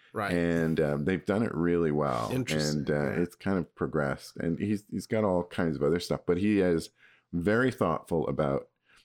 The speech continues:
Speaker 2: how A I should work with respect to deep fakes and,
Speaker 1: Sure.
Speaker 2: and where it's good and where it's not. So it,
Speaker 1: Yeah,
Speaker 2: it's a
Speaker 1: interesting.
Speaker 2: super interesting
Speaker 1: Yeah.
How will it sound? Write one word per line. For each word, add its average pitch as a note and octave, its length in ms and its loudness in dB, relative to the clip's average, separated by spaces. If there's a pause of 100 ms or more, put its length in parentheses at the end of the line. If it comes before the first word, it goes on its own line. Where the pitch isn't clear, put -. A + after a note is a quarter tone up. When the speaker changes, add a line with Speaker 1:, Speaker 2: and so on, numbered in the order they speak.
(240)
Speaker 2:
how E2+ 260 2
A E2+ 160 4
I D#2+ 220 2
should D2 240 -4
work F#2 480 2 (100)
with D2+ 300 -2
respect - 400 -4
to D2 60 -6
deep D2+ 240 -4 (100)
fakes F2+ 640 0
and, D2+ 180 0
Speaker 1:
Sure. G#2+ 380 -2 (200)
Speaker 2:
and D2 380 -2
where F2 240 4
it's - 140 -4
good D#2+ 420 2
and C#2+ 140 0
where D2+ 180 2
it's - 140 -6 (160)
not. D2+ 320 -2
So E2+ 220 2
it, F#2 180 2
Speaker 1:
Yeah, A3+ 140 0
Speaker 2:
it's C4 60 2
a G#3+ 100 2
Speaker 1:
interesting. - 380 -2
Speaker 2:
super - 380 0
interesting F#2+ 640 -2
Speaker 1:
Yeah. C#2+ 240 0